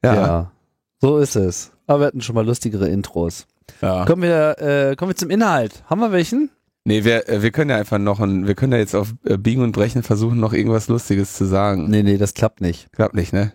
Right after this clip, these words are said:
Speaker 2: Nee.
Speaker 1: Nee.
Speaker 2: Lass uns lieber hier zu den, äh, Facepalms, den internationalen, kommen. Hier, dieser, äh, äh, sagenumwobene, äh, Weltkongress der internationalen Fernmeldeunion.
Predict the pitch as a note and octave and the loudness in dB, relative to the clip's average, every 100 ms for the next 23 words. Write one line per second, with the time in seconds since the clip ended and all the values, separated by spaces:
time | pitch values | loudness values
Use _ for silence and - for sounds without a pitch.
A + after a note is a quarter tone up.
0 | - G2 F#2 F#2 - G2 F#2+ - _ B2+ | -2 2 2 0 -2 -2 -2 -4 _ 0
1 | G3 G3+ D#3 C3+ B2+ C3 A#2+ A#2+ A2+ G#2 | 0 0 0 2 2 2 2 0 2 0
2 | G#2 G2 - G2 F#2+ - A#2+ A#2 A#2+ G#2 | 0 -2 0 0 0 0 -2 0 0 0
3 | F#2+ - F#2 G2 G2 G2 - F#2+ F#2 F#2 | -2 -4 -4 0 0 -2 -2 -2 0 -2
4 | F2+ F#2 F2 E2+ _ - - _ _ _ | -2 -4 -4 -8 _ -20 -20 _ _ _
5 | _ E3+ C#3 B2+ C3+ C3+ C3+ - C3+ C3 | _ 0 0 0 2 2 2 2 2 2
6 | B2+ C3 B2 B2+ B2+ C#3 F3 D#3+ C#3+ D3+ | 2 2 2 2 2 0 0 -4 0 0
7 | D#3+ D3 C#3+ C3 C3 C3+ E3 - D#3 C#3+ | 2 0 0 0 0 0 -2 -2 -4 0
8 | D3 D#3 C#3 D#3 D#3 C#3+ - C#3+ C3 C3+ | 0 0 -2 0 0 -2 -2 0 0 0
9 | - C#3+ E3 A2+ G#2+ G2 G#2 F#2+ G#2 G#3+ | 0 0 2 2 2 2 0 0 0 -2